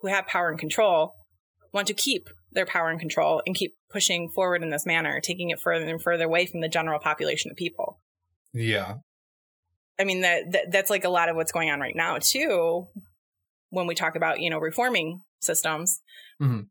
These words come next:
Speaker 1: Did not set out with this topic w-, with this intention at all. This is just stuff that kinda came up when, and I was like, "That's weird."
Speaker 2: Yeah.
Speaker 1: Interesting.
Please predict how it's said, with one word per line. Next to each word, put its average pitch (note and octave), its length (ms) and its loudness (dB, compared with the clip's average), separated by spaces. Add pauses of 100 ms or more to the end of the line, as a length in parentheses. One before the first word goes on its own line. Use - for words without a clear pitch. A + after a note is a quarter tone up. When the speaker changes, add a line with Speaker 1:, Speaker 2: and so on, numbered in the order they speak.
(320)
Speaker 1:
Did B3+ 120 0
not C4+ 300 2
set C#4 200 4
out B3+ 160 4
with G#3+ 100 0
this F#3+ 160 2
topic G3 380 -2
w-, - 140 -10 (120)
with G3+ 200 0
this G#3 180 0
intention F3+ 440 0
at D#3 120 2
all. E3 340 0
This F3 180 -2
is F#3 120 -2
just E3+ 180 0
stuff E3 180 0
that D3+ 140 -2
kinda D#3 160 -2
came D#3+ 180 -4
up D#3 160 -4
when, D#3 160 0
and D3+ 140 -2
I D3 80 0
was E3 140 -4
like, D#3+ 100 -4 (120)
"That's - 280 -4 (640)
weird." D#3 340 -4 (400)
Speaker 2:
Yeah. B2+ 220 4
Speaker 1:
Interesting. - 400 -8